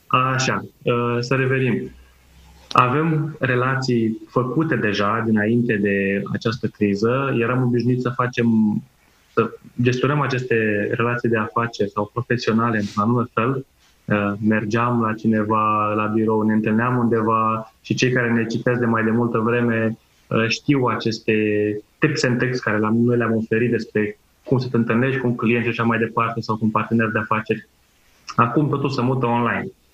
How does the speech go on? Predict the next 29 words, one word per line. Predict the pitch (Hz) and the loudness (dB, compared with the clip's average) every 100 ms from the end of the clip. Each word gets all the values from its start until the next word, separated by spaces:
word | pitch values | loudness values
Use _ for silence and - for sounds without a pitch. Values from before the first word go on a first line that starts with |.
| _ | _
Unde, | - 143 135 117 101 - - | 0 2 2 0 -2 -4 -8
să | - | -2
fim | 127 139 | 0 0
serioși, | 135 131 127 107 110 - _ _ _ | 0 0 0 0 -2 -6 _ _ _
uh, | - 113 110 110 110 107 110 - - - - - | -2 0 0 0 0 0 -2 -2 -2 -2 -4 -2
nu | 127 151 | 0 2
știm | 151 160 | 0 0
ce | 143 | 0
se | 127 | 0
află | 117 120 127 | -2 0 -2
în | 117 | -2
a-, | 110 - | -4 0
în, | 117 110 | 2 2
în | 117 | 2
afara | 117 110 131 131 113 | -2 0 -2 0 -2
acestui, | - 113 - 117 107 104 | -4 -4 0 0 0 -2
acestui | - 120 - 120 | -6 -6 0 0
ecran, | 117 110 117 147 - _ _ _ - - | 0 -2 -2 -4 -8 _ _ _ -8 0
uh, | 113 113 | 0 2
nu | 117 147 | 2 0
ști-, | 143 147 | -2 -2
nu | 135 151 | 0 0
știm | 147 151 | 0 0
ce | 143 131 | 0 0
se | 127 | 0
află | 127 127 123 120 117 113 110 107 - - | -2 -2 -2 0 0 -2 0 -2 -2 0
în, | 117 113 113 110 - - - _ _ _ _ _ _ - | 2 2 2 2 -2 -4 -8 _ _ _ _ _ _ -4
lângă | 127 143 151 | 0 2 2
e-mail, | 143 127 117 117 151 165 | 0 0 0 0 -2 -4